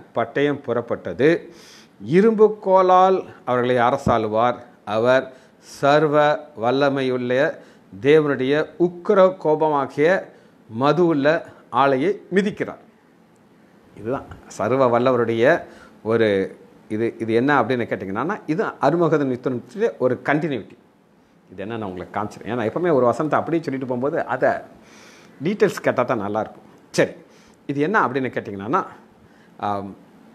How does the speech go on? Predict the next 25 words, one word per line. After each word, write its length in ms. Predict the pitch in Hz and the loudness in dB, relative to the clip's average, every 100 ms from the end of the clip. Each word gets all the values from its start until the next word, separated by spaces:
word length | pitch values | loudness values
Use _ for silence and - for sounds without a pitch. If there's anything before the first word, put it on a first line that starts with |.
| - - - | -20 -20 0
அவர், 500 | 160 220 131 165 - - _ _ _ | 2 4 2 0 -4 -20 _ _ _
நம்ம 260 | 135 127 120 - | -8 -6 -8 -8
அவரை, 240 | 127 131 117 - - - - | -8 -6 -8 -10 -20 -20 -10
ஆண்டவராகிய 400 | 123 156 151 147 | -4 0 0 0
இயேசு 280 | 127 143 143 | -2 -4 -6
கிறிஸ்து 160 | 127 117 | -6 -6
எப்படி 300 | 127 156 127 | -6 -4 -2
பார்க்குறோம் 260 | 113 123 | -2 -6
அப்படின்னு 240 | 110 123 110 | -6 -6 -6
கேட்டிங்கன்னா, 600 | 117 113 90 104 175 - - - - - - | -8 -8 -8 -4 -4 -6 -14 -20 -20 -20 -12
பதினாறு 320 | - 120 143 | -4 0 2
வசனம், 280 | 131 - 151 - - | 0 -2 -10 -12 -4
"ராஜாதி 720 | 117 151 143 151 143 180 185 110 | 0 2 2 2 2 0 -6 -6
ராஜா, 380 | 107 127 120 101 - _ _ _ _ - | -2 0 0 -8 -16 _ _ _ _ -14
கர்த்தாதி 680 | 139 - - 170 160 180 175 | -12 -4 2 4 4 0 -2
கர்த்தர் 420 | - 127 - 156 | -4 -4 -4 -4
என்னும் 260 | 143 135 123 | -4 -6 -6
நாமம் 640 | 107 123 127 107 165 214 - - _ _ | -2 0 -2 -2 -4 -6 -14 -20 _ _
அவருடைய 300 | - 113 107 | -6 -2 0
வஸ்திரத்தின் 580 | 104 156 - 165 160 139 | 0 0 0 -4 -2 -4
மேலும் 400 | 127 120 135 131 | -2 -2 -6 -10
அவருடைய 300 | 101 98 104 | -12 -10 -6
தொடையின் 340 | 131 131 139 131 | -2 0 0 0
மேலும் 160 | 113 | -2
இருந்தது. 240 | 90 78 | -4 -10